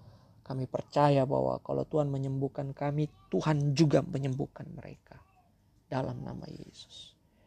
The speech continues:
Kami menyerahkan seluruh keberadaan hidup kami kepada Tuhan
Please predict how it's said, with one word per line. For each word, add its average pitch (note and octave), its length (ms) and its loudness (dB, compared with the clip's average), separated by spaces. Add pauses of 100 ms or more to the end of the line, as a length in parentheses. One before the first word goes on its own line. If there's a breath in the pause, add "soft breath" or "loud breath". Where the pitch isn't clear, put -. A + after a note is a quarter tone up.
(320 soft breath)
Kami B2 160 -10
menyerahkan C#3+ 480 2
seluruh D3+ 320 2
keberadaan C#3+ 420 0
hidup C#3 300 -6
kami C3 400 -8 (160)
kepada - 400 -8
Tuhan - 400 -12